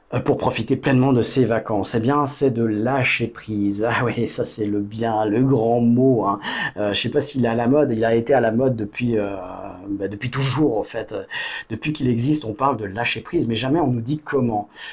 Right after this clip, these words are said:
Alors, euh, plusieurs choses, euh, comment, mais déjà le terme, parlons du terme lâcher. Donc lâcher, si je fais, je prends là, et puis je dis lâcher prise,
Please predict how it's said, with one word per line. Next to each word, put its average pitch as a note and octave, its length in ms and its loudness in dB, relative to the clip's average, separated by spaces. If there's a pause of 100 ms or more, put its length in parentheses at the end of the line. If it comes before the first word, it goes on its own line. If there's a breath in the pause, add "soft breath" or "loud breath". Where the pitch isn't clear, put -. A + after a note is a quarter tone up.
(360 loud breath)
Alors, D3+ 260 6
euh, B2 80 2 (140)
plusieurs D3+ 360 4
choses, E3+ 380 6
euh, A#2+ 140 4
comment, C#3+ 420 4
mais C3+ 120 4
déjà D3 340 4
le B2+ 140 0
terme, C#3 400 0
parlons A#2+ 280 0
du A#2+ 140 0
terme B2 340 -2
lâcher. D3 640 2 (300)
Donc G#2+ 240 -4
lâcher, B2+ 540 2
si C3 200 0
je A#2+ 160 2
fais, A#2+ 440 2
je A2 120 -4
prends D#3+ 300 2
là, C3+ 320 4
et - 20 0
puis C3+ 160 -2
je C3 60 2
dis B2 140 0
lâcher C#3 420 4
prise, D#3 500 0